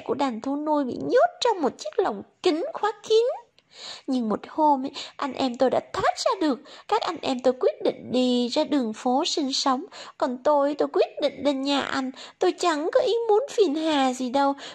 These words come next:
Tôi khá là khôn ngoan đấy nhé. Còn cuộc chuột khôn ngoan nhất mà anh có thể quen biết đấy. Tôi biết nhiều thứ lắm nhé. Biết đâu tôi sẽ có nhã hứng chia sẻ những thứ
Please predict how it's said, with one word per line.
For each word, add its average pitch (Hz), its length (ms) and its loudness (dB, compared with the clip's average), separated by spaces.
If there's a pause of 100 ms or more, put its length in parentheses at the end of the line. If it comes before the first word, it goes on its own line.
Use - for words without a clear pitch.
Tôi 330 140 4
khá 302 320 2
là 359 160 2
khôn 285 300 0
ngoan 285 300 0
đấy 359 80 -2
nhé. 494 260 -2 (160)
Còn 277 180 -2
cuộc 233 180 -2 (220)
chuột 277 240 0
khôn 302 240 0
ngoan 285 260 0
nhất 508 160 2 (140)
mà - 80 -2
anh - 140 -6
có 403 160 0
thể - 180 0
quen 269 300 0
biết 466 240 4
đấy. 427 180 0 (340)
Tôi 320 120 0
biết 508 140 -2 (120)
nhiều 302 180 6
thứ 320 300 6
lắm 403 140 2
nhé. 539 360 -2 (180)
Biết 381 200 2
đâu 254 360 2
tôi 262 140 2
sẽ - 240 -2
có 339 80 0
nhã 392 200 0
hứng 294 240 -2
chia 392 260 4
sẻ 294 240 2
những 247 200 -6
thứ 330 120 0